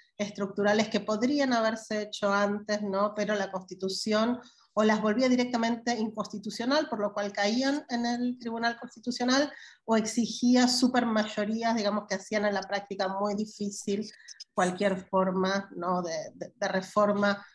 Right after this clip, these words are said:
un poco más profunda que, que solo reformas superficiales, ¿no? Entonces, en el medio de la pandemia estamos votando por plebiscito, y después hubo que votar, eso fue octubre veinte veinte, en mayo de este año, por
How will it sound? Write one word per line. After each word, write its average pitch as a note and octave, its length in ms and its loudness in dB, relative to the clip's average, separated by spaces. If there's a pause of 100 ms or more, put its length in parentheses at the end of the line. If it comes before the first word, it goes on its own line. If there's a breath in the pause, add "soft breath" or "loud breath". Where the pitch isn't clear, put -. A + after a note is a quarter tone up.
(180 loud breath)
un F#3+ 80 -2
poco G#3 220 0
más G3+ 160 -2
profunda G3 880 -2
que, E3+ 240 -4
que F#3 100 -6
solo F#3+ 260 0
reformas F3+ 460 -4
superficiales, - 840 -10
¿no? - 120 -8 (640 loud breath)
Entonces, A#3+ 460 4 (160)
en G#3+ 140 2
el G#3 180 2
medio D#4+ 220 4
de D#4 60 4
la C#4 100 2
pandemia C#4 500 0
estamos A#3+ 340 0
votando A3+ 560 -2
por C#4 220 -4
plebiscito, A#3+ 800 -4
y G3+ 80 0
después A3+ 400 0
hubo A#3+ 180 4
que A3 80 -4
votar, G#3+ 640 -2
eso G3 240 -6
fue F#3 160 -2
octubre G3+ 300 0
veinte G#3 260 0
veinte, A3 420 0 (340 loud breath)
en G3 120 0
mayo A3+ 300 2
de A3+ 80 2
este A3 220 -4
año, G#3+ 460 0 (280)
por A3+ 360 0